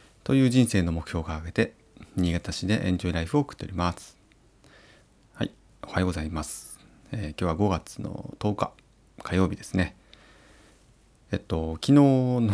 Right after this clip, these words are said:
九日、ゴールデンウィーク明けの月曜日はですね、えー、すっかり放送が飛んでしまいましたが、えー、やっぱり休み明けでですね、ちょっと朝からドタバタとしておりまして、えー、かつね、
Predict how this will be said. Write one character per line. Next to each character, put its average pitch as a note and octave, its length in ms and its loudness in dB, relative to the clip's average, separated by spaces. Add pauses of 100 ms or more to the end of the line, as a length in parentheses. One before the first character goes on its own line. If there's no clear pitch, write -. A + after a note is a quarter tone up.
(160)
九 F#2 380 0
日、 - 240 -6
ゴ - 140 -4
ー - 20 0
ル F2+ 60 0
デ F2+ 140 4
ン - 20 0
ウ - 20 0
ィ E2+ 80 0
ー D#2 60 -2
ク - 100 -8
明 D2+ 80 -2
け - 160 -4
の E2 80 -2
月 - 320 -4
曜 G2 100 6
日 D#2+ 120 -4
は - 60 -10
で - 100 -16
す - 100 -16
ね、 E2 400 -4
え D#2+ 300 -4
ー、 - 20 -10
す - 140 -12
っ - 60 -18
か - 120 -4
り D#2 160 -8 (320)
放 - 200 -2
送 - 200 -4
が D#2+ 180 -4
飛 G2 120 0
ん - 20 4
で F2 80 0
し - 100 0
ま F#2+ 80 4
い D2+ 60 -4
ま D2+ 80 -8
し - 80 -8
た - 80 -8
が、 - 220 -10 (720)
え F2 200 2
ー、 - 40 2
や F2 60 2
っ - 20 -2
ぱ F#2 80 0
り D#2+ 60 2
休 D#2+ 240 2
み G2+ 60 8
明 F#2 100 4
け F#2 120 -2
で E2 60 -4
で - 160 -10
す - 140 -14
ね、 - 60 -14
ち - 100 -12
ょ - 0 -
っ - 20 -16
と D#2+ 120 -2
朝 F#2+ 200 -2
か - 100 -6
ら - 260 -8 (280)
ド F2+ 80 -2
タ - 160 -4
バ - 100 -2
タ D#2+ 140 -2
と - 260 -12
し - 100 -14
て - 240 -2
お E2 120 -4
り D#2 100 -4
ま D#2+ 160 -4
し - 140 -12
て、 - 200 -10 (680)
え D2+ 580 -6
ー、 - 40 -12
か F#2 120 -4
つ E2 120 -4
ね、 D#2+ 280 -2